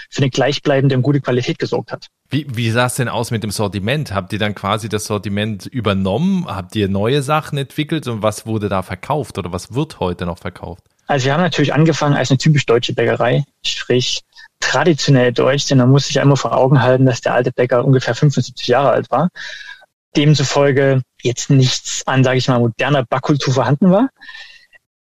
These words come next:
Speaker 1: Inzwischen, aufgrund vor allem des Hotelkundenstammes, müssen wir natürlich sehr viel uns auf sie einstellen. Ich würde sogar so weit gehen zu sagen,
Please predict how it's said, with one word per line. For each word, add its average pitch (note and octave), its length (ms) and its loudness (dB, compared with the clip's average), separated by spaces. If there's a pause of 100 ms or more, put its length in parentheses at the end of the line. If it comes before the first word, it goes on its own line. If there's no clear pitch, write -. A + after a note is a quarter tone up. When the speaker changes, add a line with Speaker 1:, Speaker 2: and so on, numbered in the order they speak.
(160)
Speaker 1:
Inzwischen, G3 800 2 (120)
aufgrund D3 840 2 (260)
vor C#3 160 -2
allem C3+ 200 2
des C3+ 240 0
Hotelkundenstammes, D3 1160 0
müssen C#3+ 260 4
wir C#3 80 4
natürlich C3 420 2
sehr C3 300 -2
viel B2+ 240 2
uns A#2+ 380 0
auf B2+ 240 0
sie E3+ 180 4
einstellen. D#3+ 480 4
Ich - 180 -4
würde F3+ 180 4
sogar C3+ 220 0
so D3 200 4
weit D3 180 2
gehen C3+ 160 4
zu C3 80 0
sagen, B2+ 400 0